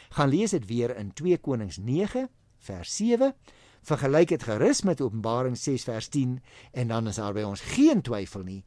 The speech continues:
die dag en die tyd kom dat die Here alle bloed wat wederregtelik en onregverdiglik vergiet is,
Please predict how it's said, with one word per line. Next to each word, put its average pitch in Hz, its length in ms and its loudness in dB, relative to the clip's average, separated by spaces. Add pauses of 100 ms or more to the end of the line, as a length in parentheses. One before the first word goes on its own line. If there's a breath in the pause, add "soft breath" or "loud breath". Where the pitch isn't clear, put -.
(360 soft breath)
die 87 240 -12
dag 254 460 4 (100)
en 95 160 -14
die 87 140 -12 (100)
tyd 160 320 0
kom 78 380 -2 (500 soft breath)
dat 131 160 2
die 131 80 4
Here 175 320 6
alle 254 240 2
bloed 139 400 -4 (400)
wat 131 240 0
wederregtelik 151 1200 0
en 131 160 -6
onregverdiglik 226 1300 -2
vergiet 185 480 2
is, - 240 -10